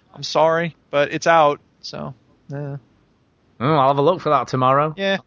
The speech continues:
Speaker 2: I'll have a look.
Speaker 1: I'm sorry I haven't gotten the feed fixed, but I'm working on it. So.
Speaker 2: Fix it, man. Get it sorted. Um, have any, either of you guys played anything else this week?
Speaker 1: Yes.
Speaker 2: Of note. Right, go on then, Duke.
Speaker 1: I go first? Okay. So I'm,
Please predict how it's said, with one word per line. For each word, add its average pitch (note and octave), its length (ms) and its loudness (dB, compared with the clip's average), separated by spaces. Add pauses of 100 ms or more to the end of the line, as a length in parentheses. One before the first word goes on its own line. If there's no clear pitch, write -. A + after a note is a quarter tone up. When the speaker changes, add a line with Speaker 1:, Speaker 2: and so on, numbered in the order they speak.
(120)
Speaker 2:
I'll B2 60 -6
have B2+ 100 -4
a B2+ 60 -6
look. C3+ 120 -6
Speaker 1:
I'm D#3 60 -8
sorry E3 340 2
I E3 80 4
haven't E3 200 -2
gotten D#3 220 0
the D3+ 80 -4
feed D#3 360 -8
fixed, - 380 -4
but D3+ 160 -2
I'm D3 100 -4
working D3 220 -2
on C#3+ 140 -2
it. D3+ 80 -8 (160)
So. G3 240 -12 (340)
Speaker 2:
Fix A3 260 -2
it, F3 100 0
man. D3 180 2
Get G3+ 140 0
it D#3+ 100 -2
sorted. D#3 460 -2 (260)
Um, A3 420 0 (300)
have A3 160 0
any, B3 200 0
either G#3+ 280 0
of G3 100 0
you G#3 120 0
guys F#3+ 220 0
played F3+ 260 0
anything F#3 380 0
else E3+ 220 0
this A2+ 180 -10
week? F#2+ 280 -8
Speaker 1:
Yes. F#3+ 420 2
Speaker 2:
Of A2+ 160 -2
note. A2 360 -6 (520)
Right, B2 240 4
go D#3 160 0
on E3 80 2
then, C3+ 240 -2
Duke. B2 180 -2
Speaker 1:
I C#3+ 60 0
go D3 80 -4
first? D3 240 -8
Okay. C#3+ 220 -2 (280)
So A#3 440 0 (160)
I'm, F#3+ 440 -2